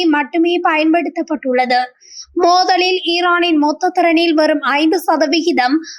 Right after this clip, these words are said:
மட்டுமே பயன்படுத்தப்பட்டுள்ளது. எங்களின் அனைத்து ஆயுதங்களையும் நாங்கள் இன்னும் பயன்படுத்தவில்லை. கடற்படை, எங்களின் நண்பர்கள் மற்றும் கூட்டாளிகளின் திறன்களை கூட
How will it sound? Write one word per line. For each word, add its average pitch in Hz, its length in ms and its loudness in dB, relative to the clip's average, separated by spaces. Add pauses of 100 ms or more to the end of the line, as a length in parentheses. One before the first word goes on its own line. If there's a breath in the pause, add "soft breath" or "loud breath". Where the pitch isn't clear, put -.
மட்டுமே 349 560 0 (160)
பயன்படுத்தப்பட்டுள்ளது. 294 1200 -2 (420 loud breath)
எங்களின் 381 480 0
அனைத்து 370 500 -2 (120)
ஆயுதங்களையும் 370 880 0
நாங்கள் 339 280 2
இன்னும் 330 320 2
பயன்படுத்தவில்லை. 330 880 -2 (400 soft breath)
கடற்படை, 349 640 0
எங்களின் 330 380 0
நண்பர்கள் 330 640 0
மற்றும் 330 340 0
கூட்டாளிகளின் 349 800 0
திறன்களை 320 460 2
கூட 330 260 0